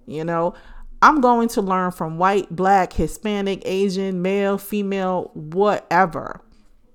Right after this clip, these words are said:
First, you focus on the knowledge, not the source. Then go back to your circle or your comfort zone and share that knowledge. And that's what I've done. I've been doing that.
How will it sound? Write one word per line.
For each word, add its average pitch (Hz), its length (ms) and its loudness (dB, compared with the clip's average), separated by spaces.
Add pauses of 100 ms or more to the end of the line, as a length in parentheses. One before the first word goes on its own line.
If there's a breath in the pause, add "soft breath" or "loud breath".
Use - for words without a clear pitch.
(340)
First, 247 360 6
you 196 80 -2
focus 208 520 -2
on 190 200 -2
the 175 80 -4
knowledge, 170 760 -2 (320 soft breath)
not 170 280 0
the 180 80 -2
source. - 600 -6 (340 soft breath)
Then 277 260 2
go 294 120 6
back 247 300 4
to 254 120 -2
your 202 160 0
circle 180 680 0
or 190 100 2
your 180 140 2
comfort 220 360 -2
zone 170 300 -4 (260 loud breath)
and 254 140 4
share 285 400 6
that 269 260 -2
knowledge. 208 540 0
And 220 180 0
that's 285 220 0
what 240 140 2
I've 226 260 0
done. 165 460 -8 (140)
I've 208 180 2
been 247 180 2
doing 160 300 -2
that. 87 180 -10